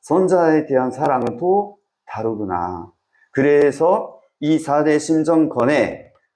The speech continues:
뭐 당연히 부모의 사랑의 연장선 상에 있겠지만 조부모까지 하면은요, 조부모가 있고 부모가 있고 부부가 있고 형제 자매가 있고 자녀가 있다.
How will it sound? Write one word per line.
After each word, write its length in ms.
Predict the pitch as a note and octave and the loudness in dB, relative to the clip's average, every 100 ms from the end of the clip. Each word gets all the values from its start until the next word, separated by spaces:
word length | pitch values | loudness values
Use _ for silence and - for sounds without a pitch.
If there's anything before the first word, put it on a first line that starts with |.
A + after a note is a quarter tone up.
| _ | _
뭐 120 | C3+ C3+ | -4 -2
당연히 440 | C3+ E3 F3 D3+ | 2 2 4 2
부모의 380 | E3 F#3 E3+ - | 0 2 2 0
사랑의 600 | D3+ E3 D3 C#3+ C#3+ - | -2 0 0 0 -4 -2
연장선 720 | A#2 B2+ D3+ C#3 D#3+ D#3 C#3 - | 0 2 0 0 -2 -2 -4 -10
상에 280 | - G3 F#3 | -2 0 0
있겠지만 840 | - - D#3 - C3+ C3 G3 A3+ - _ _ - | -2 -2 -2 -2 -4 0 0 -2 -12 _ _ -20
조부모까지 1120 | - C3 C3 C3+ C3 B2+ B2+ A2+ G2 D2+ - _ _ _ _ _ _ _ _ _ _ | 0 0 2 0 -2 -4 -4 -4 -6 -14 -20 _ _ _ _ _ _ _ _ _ _
하면은요, 840 | - G3+ F3+ C3+ B2+ D#3 G#2 - _ - | 0 2 4 2 2 0 -2 -12 _ -20
조부모가 720 | - D#3+ E3 D3 D3+ D3 C#3 | -2 2 2 2 2 2 2
있고 280 | C3+ C#3 C#3+ | 0 0 -2
부모가 340 | C#3+ C#3 C3+ | 0 0 0
있고 260 | C3+ - C3+ | 0 -2 -8
부부가 340 | C#3+ B2+ C3+ | -6 0 2
있고 340 | C3 - A#2+ A#2+ | 0 0 0 0
형제 360 | C3 C3+ C3 C3+ | 0 0 0 -2
자매가 300 | C3 B2+ B2+ | -4 -2 -2
있고 240 | B2 D#3+ | -2 -8
자녀가 360 | D#3 B2+ A#2+ G2 | -8 -8 -6 -8
있다. 280 | - - | -10 -20